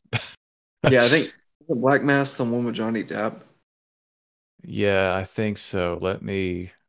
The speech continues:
Speaker 1: I know the guy you're talking about. I think he's, he's, uh, Indian or maybe Pakistani. Um,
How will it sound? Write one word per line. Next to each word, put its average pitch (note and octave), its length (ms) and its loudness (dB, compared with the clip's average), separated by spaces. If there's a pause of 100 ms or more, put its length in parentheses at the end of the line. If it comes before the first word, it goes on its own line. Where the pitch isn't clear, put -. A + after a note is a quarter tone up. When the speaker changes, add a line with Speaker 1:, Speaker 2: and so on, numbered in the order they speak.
(340)
Speaker 1:
I A#2+ 80 0
know B2+ 160 6
the A#2 80 10
guy G#2 120 10
you're G2+ 120 10
talking F#2 300 2
about. F2 180 4
I F2 80 4
think G2+ 220 0
he's, - 600 -2 (380)
he's, G#2 380 2
uh, F2 260 4
Indian A#2 400 2
or F2+ 200 -2 (720)
maybe F#2+ 280 2
Pakistani. F#2+ 1000 0
Um, F2 540 -6